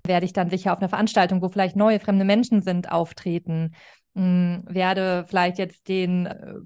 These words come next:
spannend aussehenden, äh, oder gut aussehenden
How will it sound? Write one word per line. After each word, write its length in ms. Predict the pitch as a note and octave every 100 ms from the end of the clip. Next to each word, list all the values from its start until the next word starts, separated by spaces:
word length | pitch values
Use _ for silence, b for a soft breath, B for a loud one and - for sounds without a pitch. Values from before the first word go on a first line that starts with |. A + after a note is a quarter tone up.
| -
spannend 520 | E3 - G3 A3+ G3+
aussehenden, 1000 | F3+ F#3+ G3 F3 G3 F#3+ F3+ F#3 F#3 F3
äh, 300 | F3+ E3+ E3+
oder 140 | E3+ F3
gut 180 | A3 G#3
aussehenden 800 | F3+ F3+ F3 F#3+ G3 F3+ G3+